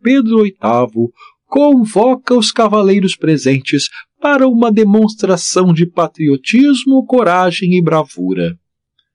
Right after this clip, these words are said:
A amazona Glória Bragança Bonaparte, princesa de Veracruz,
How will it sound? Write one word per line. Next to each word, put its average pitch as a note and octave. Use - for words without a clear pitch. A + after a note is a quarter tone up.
A F3+
amazona G#3+
Glória C#4+
Bragança A#3
Bonaparte, D#3
princesa C#4
de B3+
Veracruz, A3